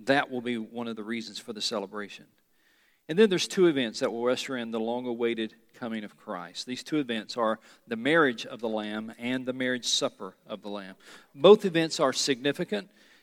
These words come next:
because if you know Christ as your Savior, I believe, now this, this is hard for us to grab, put our minds around, I believe you'll be there.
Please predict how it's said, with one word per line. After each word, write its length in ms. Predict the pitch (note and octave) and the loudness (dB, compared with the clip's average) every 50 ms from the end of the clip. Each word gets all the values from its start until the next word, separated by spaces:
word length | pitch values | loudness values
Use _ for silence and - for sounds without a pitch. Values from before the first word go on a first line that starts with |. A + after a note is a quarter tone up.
| _ _ _ _ _ | _ _ _ _ _
because 380 | - C3+ - - D3 C#3+ C#3 B2 | -14 -12 -2 2 2 2 2 2
if 120 | C#3 C3 | -2 -4
you 120 | - D#3 D3+ | -4 -6 -2
know 180 | D3 D3+ E3+ | 0 0 0
Christ 400 | - - - E3+ D3+ E3 D#3 - | -2 -2 0 0 0 2 0 -2
as 100 | D#3+ C#3 | -6 -6
your 120 | - D#3 D3 | -6 -4 -4
Savior, 580 | - - D#3+ C#3 B2 A#2+ A2+ A#2+ B2+ C3+ - - - | -2 -2 -2 -2 -2 -2 -4 -2 -2 -2 -4 -4 -4
I 200 | A#2+ C3+ E3+ F#3 | 0 0 0 2
believe, 440 | E3+ F#3+ F3+ D#3 C3+ B2 B2+ B2+ | 6 6 6 6 6 2 0 -2
now 80 | B2+ B2+ | -4 -6
this, 220 | A#2 D#3 F3 D3+ | -4 -4 -6 -6
this 220 | C3 C#3+ D3+ - - | -4 -4 -4 -4 -4
is 100 | C#3 - | -4 -8
hard 300 | - - E3+ F3 G3 F#3 | -6 -2 0 0 0 0
for 80 | - | 0
us 140 | F#3+ F3+ - | -2 -2 -2
to 80 | - D3+ | -4 -8
grab, 300 | B2+ C#3 D3 D#3 D3 C#3+ - _ - _ _ - - _ _ _ _ _ _ | -2 0 2 2 0 -2 -6 _ -20 _ _ -20 -20 _ _ _ _ _ _
put 100 | E3+ D#3 | 2 2
our 100 | D3 C#3 | 2 2
minds 360 | C3+ C3+ D#3+ F3+ F3 D#3 - | 0 -2 -2 -2 -4 -4 -4
around, 220 | B2+ B2 A#2+ A#2+ - | -2 -2 -2 -2 0
I 160 | B2+ D#3 G#3 | 0 0 2
believe 280 | F#3+ F3+ D3 - C#3+ | 4 4 4 4 4
you'll 140 | C3+ D#3 E3+ | 4 2 2
be 220 | D#3 C#3+ F#3+ G3+ F#3 | 2 2 -2 -2 -2
there. 260 | - A#2 G2 F2+ | -6 -8 -8 -8